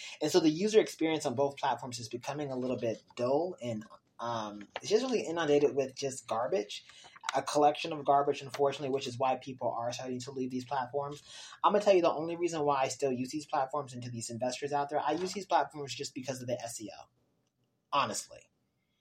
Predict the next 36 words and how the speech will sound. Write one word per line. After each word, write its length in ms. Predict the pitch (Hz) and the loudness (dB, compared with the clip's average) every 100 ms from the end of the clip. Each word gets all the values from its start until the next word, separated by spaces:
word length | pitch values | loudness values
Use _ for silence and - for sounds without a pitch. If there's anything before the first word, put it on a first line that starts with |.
| _ _ | _ _
When 160 | 120 | -6
you 100 | 135 | -2
do 120 | 143 143 | 2 2
the 140 | 123 | 4
S 180 | 139 - | 0 0
E 120 | 165 | 4
O 80 | 151 | 4
for 180 | 156 147 | 4 4
Google, 580 | 175 170 123 120 - - - - | 6 6 8 6 4 -6 -20 -12
these 160 | - 147 | 0 0
platforms 460 | - 170 165 143 131 | 6 4 4 -2 -4
will 80 | |
show 260 | 123 139 131 | 0 4 4
up 60 | 123 | 2
with 100 | 123 | -2
my 160 | 117 | -4
brand. 300 | 120 120 82 - - - - | -4 -4 -8 -16 -20 -20 4
That's 240 | 185 196 | 6 6
the 140 | - | 2
only 260 | 143 156 151 | 0 0 0
advantage 380 | 127 131 127 117 | 0 -2 -4 -8
it 80 | 110 | -10
has 320 | - - - - | -12 -14 -14 -12
at 80 | |
this 140 | 104 - | -12 -14
point. 240 | - 64 - | -16 -20 -12
But, 140 | - 143 | 0 0
uh, 60 | 120 135 131 - | 0 -10 -20 -2
you 120 | 160 | 0
know, 140 | 131 98 - _ _ - | 0 -4 -14 _ _ 2
that's 200 | 196 262 | 4 6
it. 200 | - - _ _ _ _ - | 4 0 _ _ _ _ -8
That's 120 | 156 | 4
it. 120 | 185 | 6
But 80 | 170 | 8
I, 160 | 202 | 8